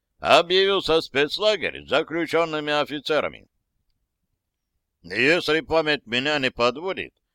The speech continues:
а она меня никогда не подводит, мы принимали решение отправить все вычищенные с новых территорий контрреволюционные элементы в сибирские лагеря,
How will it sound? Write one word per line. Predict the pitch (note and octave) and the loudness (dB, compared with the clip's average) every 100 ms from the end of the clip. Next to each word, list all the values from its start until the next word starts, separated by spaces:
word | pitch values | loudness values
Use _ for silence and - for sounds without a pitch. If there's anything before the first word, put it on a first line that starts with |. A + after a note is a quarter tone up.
| _ - | _ 2
а | A#2 D#3 | 6 8
она | F3 D#3+ | 6 2
меня | D#3+ D3 B2 | 2 2 0
никогда | A#2 D#3 C#3+ D3+ D#3 C#3 | 0 -2 0 0 2 0
не | G#2 | 0
подводит, | F#2 A#2+ D#3+ E3 D2 _ _ _ _ _ _ _ | 0 0 0 -4 -6 _ _ _ _ _ _ _
мы | G#3 F3 | 0 0
принимали | D3+ E3+ E3+ E3+ E3+ E3 | 2 -2 -2 0 0 2
решение | D#3+ D#3 E3 F3 D3+ C#3 | 0 0 -2 -2 0 0
отправить | - D#3+ G#3 F#2 - _ _ _ _ _ | 0 -4 -4 -4 -8 _ _ _ _ _
все | - C3 D#3+ | -4 0 2
вычищенные | E3 D#3 D#3 - D3 D3+ D3+ C3 | 0 0 -2 -2 -4 -2 -4 -4
с | A2 | -6
новых | C3+ D3 C#3 | -4 -4 -4
территорий | - A#2+ A#2+ A2 F#3 D3 F#2 | -4 -2 -2 -4 -6 -4 -4
контрреволюционные | A2 C3+ B2 C3+ C#3 C#3 - D3+ C#3+ A#2+ A2+ | -2 -2 -2 -2 -2 -4 -2 -2 -2 -2 0
элементы | A2 E3 F#3 - C#2+ _ _ _ - | -2 -4 -8 -8 -14 _ _ _ -10
в | |
сибирские | - E3 F#3+ E3 - D#3 D#3+ | -4 0 0 -2 -6 -2 -2
лагеря, | C3 D3 D3 D3 F#2 B1 | 0 0 0 0 0 -4